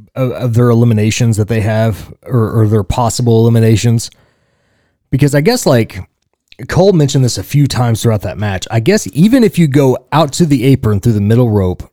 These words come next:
and they've had one elimination because of this. If you go out to the apron through the middle rope, but you climb to the top rope,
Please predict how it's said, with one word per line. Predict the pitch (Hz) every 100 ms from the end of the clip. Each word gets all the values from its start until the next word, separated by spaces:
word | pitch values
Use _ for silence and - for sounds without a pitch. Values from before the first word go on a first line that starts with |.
| _ _ _ _ _ _ -
and | 117
they've | 123
had | 131 160 147
one | 135 151
elimination | 120 113 107 120 - 107
because | 95 120 101
of | 78
this. | 78 -
If | 92 -
you |
go | 110 110 _ -
out | 170
to | 185
the | 170 139
apron | 131 120
through | 127
the | 117
middle | 117 120
rope, | 110 101 87
but | 101
you | 117
climb | - - 165 170
to | 123
the | 143
top | 151 147 -
rope, | 110 85 82